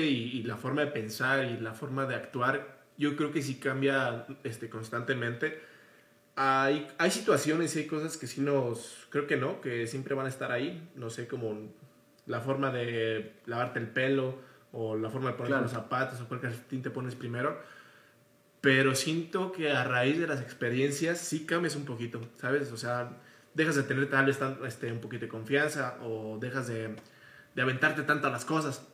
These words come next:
Speaker 2: Eso.
Speaker 1: Dejas,
Speaker 2: Sí.
Speaker 1: dejas de ser tan ingenuo, ¿sabes? Porque siento, siento que parte, parte de tomar
Speaker 2: Mm.
Speaker 1: malas decisiones es a veces ser ingenuo.
Speaker 2: ¿Ingenuo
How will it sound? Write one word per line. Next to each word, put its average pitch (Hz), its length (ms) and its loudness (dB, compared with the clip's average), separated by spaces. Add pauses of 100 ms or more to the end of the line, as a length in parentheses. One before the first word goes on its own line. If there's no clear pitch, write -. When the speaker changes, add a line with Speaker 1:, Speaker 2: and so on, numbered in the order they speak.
Speaker 2:
Eso. 101 360 -8 (480)
Speaker 1:
Dejas, 123 340 6
Speaker 2:
Sí. - 40 -8 (300)
Speaker 1:
dejas 156 220 6
de 175 60 6
ser 165 80 4
tan 180 140 8
ingenuo, 147 360 2
¿sabes? 160 240 0 (120)
Porque 135 200 -2
siento, 180 340 4
siento 208 280 0
que 208 80 0
parte, 208 400 2 (140)
parte 214 260 6
de - 40 4
tomar 147 260 4
Speaker 2:
Mm. 180 40 4
Speaker 1:
malas 185 240 2
decisiones 135 580 0 (840)
es 139 160 2
a 143 60 8
veces 139 180 6
ser 143 120 4
ingenuo. 131 380 0 (560)
Speaker 2:
¿Ingenuo 202 600 6